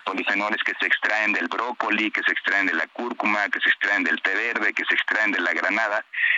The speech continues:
y que demostraron que estos polifenoles, pues, bloquean la, justamente las enzimas procancerígenas, ¿ok? Entonces,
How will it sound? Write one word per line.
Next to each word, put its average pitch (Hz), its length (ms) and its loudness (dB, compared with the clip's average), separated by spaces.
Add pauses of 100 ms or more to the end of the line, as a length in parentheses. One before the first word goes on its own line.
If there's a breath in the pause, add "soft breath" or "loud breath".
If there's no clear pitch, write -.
(280 loud breath)
y 127 140 0
que 139 120 -2
demostraron 139 680 0
que 131 100 0
estos 131 240 2
polifenoles, 113 760 0 (520 loud breath)
pues, 117 180 0 (140)
bloquean 135 640 0
la, 120 100 2 (600)
justamente 110 520 0 (280)
las 104 220 -2 (140)
enzimas 107 320 0
procancerígenas, 90 920 -2 (320)
¿ok? 85 240 -2
Entonces, 107 440 0